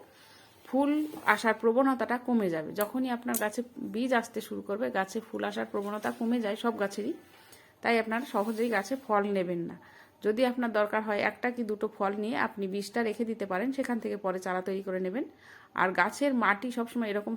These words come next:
শুকিয়ে যাবার পরে জল দেবেন, যাতে গাছে গোড়ায় কোনো রকম জল না দাঁড়ায় আর জল বসে না যায়, যাতে গাছে ফাঙ্গাস সৃষ্টি হতে না পারে, সেগুলো আপনাদের খেয়াল রাখতে হবে। আর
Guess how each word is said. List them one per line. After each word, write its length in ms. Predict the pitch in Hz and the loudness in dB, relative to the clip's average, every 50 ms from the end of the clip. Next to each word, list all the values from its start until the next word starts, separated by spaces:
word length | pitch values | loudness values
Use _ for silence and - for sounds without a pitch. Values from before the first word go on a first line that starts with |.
| 220 - | -6 -8
শুকিয়ে 320 | - 262 262 - 269 269 226 | -10 -8 -4 -2 0 2 2
যাবার 220 | 214 208 202 196 196 196 | 2 2 2 2 0 0
পরে 160 | 196 196 214 208 208 | 0 0 0 2 2
জল 140 | 196 180 180 196 185 | 2 2 2 0 -2
দেবেন, 200 | 180 180 208 285 330 - - 202 | -2 -2 -2 -4 -6 -4 -4 -2
যাতে 200 | 180 170 - 196 185 185 | -2 -2 -2 -2 0 0
গাছে 260 | 180 180 180 - - 226 247 - - - - - - - - 196 | 0 0 0 -2 -4 -4 -4 -4 -10 -20 -20 -20 -20 -10 -2 2
গোড়ায় 260 | 190 185 185 180 - - | 4 4 4 2 0 0
কোনো 120 | 214 220 220 214 | 0 0 0 0
রকম 180 | 214 208 208 208 202 185 190 | 0 -2 -4 -4 -2 0 2
জল 140 | 185 185 208 233 233 | 2 4 4 2 2
না 80 | 214 185 | 2 0
দাঁড়ায় 240 | 175 175 175 214 277 - - - - - - _ _ - | 0 0 -2 -2 -4 -6 -10 -16 -20 -20 -20 _ _ -4
আর 140 | - - 180 180 175 190 | -2 0 0 0 2 4
জল 140 | 208 214 220 214 202 | 4 6 6 4 2
বসে 200 | 202 196 208 196 185 | -2 -2 -2 0 0
না 60 | 170 170 170 | 0 0 0
যায়, 160 | 190 226 269 311 320 - _ - | 0 -2 -4 -6 -10 -12 _ -2
যাতে 200 | 190 185 185 190 185 180 180 | -2 -2 0 -2 -2 0 0
গাছে 200 | 175 175 - 190 185 - | -2 -2 -4 -8 -6 -4
ফাঙ্গাস 320 | 196 202 208 220 233 233 - - - | -2 0 2 2 2 0 -2 -6 -8
সৃষ্টি 320 | - 190 185 - - - 190 196 | -8 -8 -8 -6 -6 -4 -4 -4
হতে 160 | 196 190 190 180 180 | -2 -2 0 0 0
না 60 | 175 175 | 0 0
পারে, 160 | - - 233 247 - | -2 -2 -4 -2 -2
সেগুলো 280 | - 214 196 196 190 180 185 | -2 -2 -2 -2 -4 -4 -4
আপনাদের 260 | 185 190 208 226 262 254 - | -4 -4 -4 -4 -4 -4 -4
খেয়াল 180 | - 190 170 165 - | -4 -4 -4 -4 -6
রাখতে 160 | - - - 180 | -8 -10 -12 -12
হবে। 140 | - - 185 - - - - - - - _ - | -12 -12 -16 -18 -20 -20 -20 -20 -20 -10 _ -2
আর 60 | - | -2